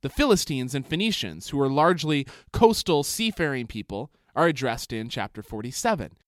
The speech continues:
These are people who trust in their mastery over water, being able to escape and support themselves on the sea. In fact, the Phoenician city of Tyre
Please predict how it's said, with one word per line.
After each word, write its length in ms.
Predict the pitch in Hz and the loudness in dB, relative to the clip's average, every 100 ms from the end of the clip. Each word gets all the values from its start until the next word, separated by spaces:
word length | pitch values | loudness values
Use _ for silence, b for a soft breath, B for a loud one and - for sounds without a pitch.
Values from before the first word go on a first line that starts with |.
| _ | _
These 200 | 190 214 | 2 4
are 60 | 196 | 4
people 280 | 196 185 | 2 2
who 100 | 175 | 2
trust 460 | 170 - 208 202 - | 2 2 2 2 -2
in 180 | 185 180 | -2 0
their 260 | 160 165 165 | 0 2 2
mastery 560 | 127 156 - 180 175 | 2 0 0 2 2
over 300 | 147 151 156 | 2 2 0
water, 340 | 123 151 143 95 | 2 0 0 -4
being 220 | 127 139 | -6 -4
able 220 | 151 151 | -4 -4
to 160 | - 139 | -4 -6
escape 500 | - - 175 156 - | -6 -2 0 0 -4
and 140 | 139 | -10
support 460 | - 131 - 180 - | -8 -8 -4 -6 -4
themselves 480 | 135 - 120 104 113 | -10 -4 -4 -4 -6
on 100 | 110 | -8
the 80 | |
sea. 340 | 107 202 143 80 B B | -6 -6 -6 -8 B B
In 140 | 160 170 | -4 2
fact, 240 | 190 - | 2 2
the 60 | 165 | -4
Phoenician 600 | - 170 180 226 202 165 | 0 0 2 2 0 0
city 300 | - 151 123 | -2 0 -2
of 100 | - | -4
Tyre 460 | - 214 151 104 | 0 2 2 -2